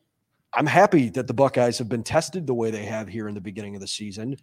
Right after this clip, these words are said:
and that they open Big Ten play with a really tough team. Um, they're, they're gonna be ready. This team isn't gonna just go,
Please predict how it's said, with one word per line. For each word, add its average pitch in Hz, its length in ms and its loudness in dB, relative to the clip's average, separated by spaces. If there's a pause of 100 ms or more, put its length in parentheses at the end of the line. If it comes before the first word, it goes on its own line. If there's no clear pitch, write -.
(180)
and 123 160 -2
that 127 100 0
they 123 180 2
open 131 420 2
Big 131 240 2
Ten 135 240 2
play 143 460 2 (260)
with 139 100 -2
a 170 80 2
really 120 320 0
tough 131 300 0
team. 143 360 -2 (460)
Um, 98 460 -4 (540)
they're, 131 340 -2
they're 160 160 0
gonna 185 260 2
be 139 160 2
ready. 117 400 0
This 147 220 -4
team 156 460 2 (360)
isn't 160 320 2
gonna 143 220 4
just 123 340 -2
go, 135 380 0